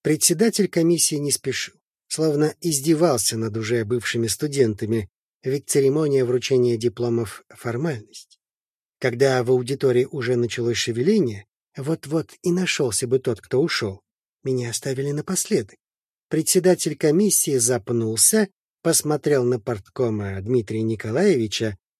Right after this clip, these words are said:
тот посмотрел на меня и, кривя рожу, буркнул: "Чубайсов,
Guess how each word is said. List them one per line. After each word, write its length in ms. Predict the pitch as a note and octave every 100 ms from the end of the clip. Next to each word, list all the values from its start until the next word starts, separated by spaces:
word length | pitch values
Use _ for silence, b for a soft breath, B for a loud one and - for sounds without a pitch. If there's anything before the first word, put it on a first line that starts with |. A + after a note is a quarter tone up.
| _
тот 180 | - C#3+
посмотрел 540 | - B2 C3 B2 B2 A#2+
на 80 | A#2+
меня 480 | A#2+ B2+ F3 F3 C3 -
и, 140 | D3
кривя 400 | - C3 C3 C3+
рожу, 340 | B2+ B2 A2
буркнул: 640 | A2 A2 B2 G2+ A2+ G#2+ F#2 _ _ _ _ _ _
"Чубайсов, 840 | - A#2 G#2+ G2+ G2+ - G2 - -